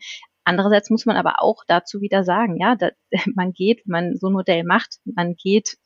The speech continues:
out of comfort zone. Also es ist einfach so,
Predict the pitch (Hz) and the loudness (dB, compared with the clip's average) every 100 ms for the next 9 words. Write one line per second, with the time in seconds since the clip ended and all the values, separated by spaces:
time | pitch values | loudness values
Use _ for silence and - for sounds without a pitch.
0 | - 180 - 190 - 226 254 170 165 - | 0 0 0 -8 -2 0 2 2 0 -6
1 | - _ 160 170 160 - - 175 185 - | -16 _ 0 0 2 -2 -2 -2 -4 -10
2 | 196 - 170 190 185 185 | -8 -6 -4 -6 -6 -6